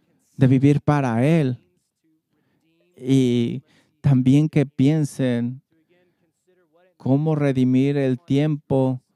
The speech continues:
cómo vivir dependientes de su gracia mientras caminamos. Cualquier cosa que te dé el Señor en el futuro, hazlo para su gloria. En un momento los ujieres van a pasar. Y para aquellos que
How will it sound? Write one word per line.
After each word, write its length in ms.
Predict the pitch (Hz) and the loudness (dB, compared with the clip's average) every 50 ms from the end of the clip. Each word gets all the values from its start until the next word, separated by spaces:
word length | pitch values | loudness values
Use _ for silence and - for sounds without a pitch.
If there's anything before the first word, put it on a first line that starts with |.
| _ _ _ _ _ _ | _ _ _ _ _ _
cómo 320 | - 143 151 165 175 185 180 | -8 -6 -4 -2 -2 -2 0
vivir 540 | 165 160 147 135 131 135 139 151 156 151 156 | 0 0 0 0 0 -4 -4 -2 -2 -2 -4
dependientes 720 | 156 147 - 143 131 127 127 135 139 151 147 - 156 147 | -4 -4 -2 -2 -2 0 0 0 -2 -2 -2 -4 -4 -4
de 100 | 143 135 127 | -2 -4 -4
su 200 | - - 120 113 | -4 -4 -4 -4
gracia 560 | 110 123 123 135 143 151 143 - 170 160 156 | -4 -4 -2 -2 -2 -2 -4 -2 -2 -2 -2
mientras 560 | 151 147 139 131 127 - 131 131 131 127 - | 0 0 0 -2 -2 -2 -2 -2 -2 -4 -6
caminamos. 1000 | - - 131 127 127 123 123 123 139 147 165 170 160 147 139 131 127 127 123 - - | -6 -4 -2 0 0 0 0 0 0 -2 -4 -4 -2 0 0 2 2 0 0 -4 -10
Cualquier 560 | _ - 151 147 147 147 - - 170 170 165 | _ -8 -6 -6 -6 -6 -4 -4 -4 -4 -2
cosa 320 | - 175 170 - - 170 | -2 -2 -2 0 0 -2
que 160 | - - 139 | -2 -2 -4
te 220 | - - 143 135 127 | -2 0 -2 -2 0
dé 520 | 139 147 139 143 151 156 156 156 151 151 | 0 0 0 0 0 0 0 0 0 0
el 100 | 147 143 | -2 -2
Señor 540 | 139 - - 143 135 131 131 131 139 147 151 | -4 -2 -2 0 0 2 2 2 2 2 2
en 80 | 151 143 | 2 0
el 80 | 135 | -2
futuro, 720 | 123 - 135 123 - - 139 139 143 143 143 143 139 135 | -2 -2 -6 -6 -4 0 2 2 2 4 4 4 4 2
hazlo 240 | 127 139 147 156 139 | 2 0 0 0 -2
para 240 | - - 135 127 123 | 0 0 -2 -2 -2
su 180 | - - 123 | -2 -2 -2
gloria. 640 | 120 127 131 147 160 160 151 135 127 127 127 127 - _ _ _ _ _ _ _ | 0 2 4 4 4 4 2 0 0 0 -2 -2 -4 _ _ _ _ _ _ _
En 120 | - 127 139 | 2 4 4
un 80 | 151 | 6
momento 460 | 160 156 147 143 147 147 - - 160 147 | 6 4 4 4 4 2 4 4 4 4
los 200 | 143 135 131 - | 4 4 4 2
ujieres 440 | 131 - - 143 143 147 143 131 | 0 2 2 0 2 2 0 0
van 240 | 131 131 135 139 143 | 0 0 0 2 0
a 80 | 143 135 | 0 -2
pasar. 640 | - - 123 120 120 - - 156 170 170 151 135 - _ _ _ _ _ _ _ _ _ _ _ _ | 0 -2 -2 -2 -2 -2 -2 -2 0 0 -2 -4 -8 _ _ _ _ _ _ _ _ _ _ _ _
Y 140 | - 131 127 | -4 -4 -4
para 280 | - - 131 127 127 135 | -2 -2 -2 -2 -2 -4
aquellos 720 | 131 - - 151 156 160 160 160 160 156 156 151 - - | -4 -4 -4 -4 -4 -4 -4 -4 -4 -4 -4 -4 -6 -10
que 340 | - - 143 131 123 120 | -12 -10 -8 -8 -8 -10